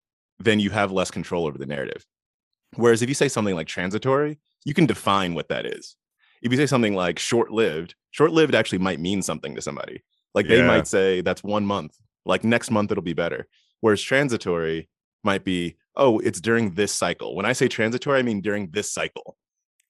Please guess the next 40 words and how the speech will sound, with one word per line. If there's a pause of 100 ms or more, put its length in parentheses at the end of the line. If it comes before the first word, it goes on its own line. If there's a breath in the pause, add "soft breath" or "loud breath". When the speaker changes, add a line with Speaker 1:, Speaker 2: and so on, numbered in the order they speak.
Speaker 2:
Yeah,
Speaker 1:
And
I
can
Speaker 2:
and
then
Speaker 1:
define
Speaker 2:
they
Speaker 1:
what
the
Speaker 2:
define
the
Speaker 1:
cycle
Speaker 2:
length
Speaker 1:
is.
Speaker 2:
of
the
cycle,
and
yeah. (320)
Speaker 1:
Exactly.
Speaker 2:
It's,
Speaker 1:
I,
I
think
that's
why.
It,
it,
like,
it
Speaker 2:
it's
Speaker 1:
actually,
Speaker 2:
frustrating,
though.
Speaker 1:
it's
Speaker 2:
It,
Speaker 1:
meaningless.
Speaker 2:
it's
made,